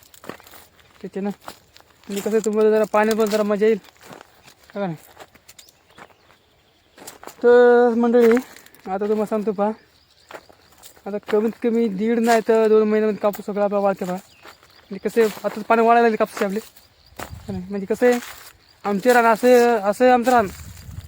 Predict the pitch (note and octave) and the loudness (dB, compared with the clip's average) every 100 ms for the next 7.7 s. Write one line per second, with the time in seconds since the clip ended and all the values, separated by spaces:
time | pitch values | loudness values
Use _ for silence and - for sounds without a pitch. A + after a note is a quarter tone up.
0 | - A3 G#3+ A#3 A#3 A#3 A3+ A3+ A#3 G3 | -6 -2 0 2 2 2 0 -2 0 0
1 | A3 A#3+ B3 B3 A#3 G#3+ C4 C4+ - _ | 2 4 2 4 2 2 2 0 -2 _
2 | _ - - _ - G#3+ G3+ G#3+ A3+ A#3 | _ -20 -20 _ -14 -10 -2 0 2 2
3 | A3 A#3 B3+ G3 - A3 A3+ A3+ A3+ A3 | 2 2 2 0 -8 -4 -2 -2 -2 -4
4 | - - A#3 A3+ A#3 A3+ A#3 - - _ | -6 -2 2 2 2 0 -4 -8 -18 _
5 | - G3+ G3+ G3+ - _ _ - _ G#3 | -14 -10 -6 -8 -10 _ _ -20 _ 0
6 | G#3 A3+ A3+ A#3+ A#3 A3+ A3+ A3 A#3 G3 | 2 4 2 2 4 4 2 2 2 0
7 | - F#3+ F3+ F3 - _ - | -4 -10 -8 -10 -18 _ -20